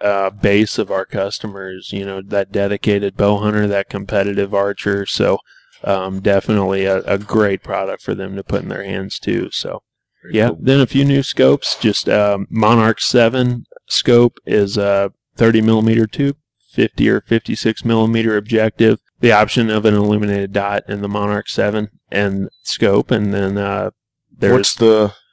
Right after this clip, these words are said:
Speaker 2: the
Speaker 1: zoom.
Speaker 2: zoom on that?
Speaker 1: There's, there's anything from three to twelve all the way up to four to
Speaker 2: Okay,
Speaker 1: s-,
Speaker 2: so
Speaker 1: actually,
Speaker 2: it's gonna be a
Speaker 1: there's,
Speaker 2: whole
Speaker 1: there,
Speaker 2: series.
Speaker 1: there is a, there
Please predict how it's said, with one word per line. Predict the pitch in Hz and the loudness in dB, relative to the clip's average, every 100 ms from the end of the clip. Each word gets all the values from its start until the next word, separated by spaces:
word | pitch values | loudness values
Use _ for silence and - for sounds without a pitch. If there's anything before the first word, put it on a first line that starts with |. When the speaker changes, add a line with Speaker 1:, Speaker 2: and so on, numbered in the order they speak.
| _ | _
Speaker 2:
the | - 104 101 101 | -2 2 4 2
Speaker 1:
zoom. | 120 113 113 117 | 2 4 6 4
Speaker 2:
zoom | 113 123 120 | 2 2 2
on | 120 | 2
that? | 123 | 6
Speaker 1:
There's, | 117 113 - - - | 6 6 2 -6 -6
there's | 113 110 110 - - | 2 4 4 0 0
anything | 120 120 - 117 110 | 2 2 2 0 0
from | - 107 104 | -2 -6 -4
three | 113 113 | 2 4
to | 110 | 4
twelve | - 107 107 110 - - _ - | 2 2 4 2 -2 -12 _ 0
all | 104 | 2
the | 101 | 2
way | 101 | 2
up | 101 - | -2 -2
to | 101 101 | -2 -2
four | - 110 107 | -4 0 0
to | 104 | 0
Speaker 2:
Okay, | 107 | 0
Speaker 1:
s-, | |
Speaker 2:
so | 92 | 0
Speaker 1:
actually, | 107 120 - | 0 0 0
Speaker 2:
it's | 110 | 2
gonna | 110 | 4
be | 110 | 4
a | |
Speaker 1:
there's, | 98 | 4
Speaker 2:
whole | 113 | 4
Speaker 1:
there, | 104 | 4
Speaker 2:
series. | - 117 107 | 2 0 2
Speaker 1:
there | 113 113 | 6 6
is | 113 117 117 | 6 6 2
a, | - | 2
there | 113 110 | 0 2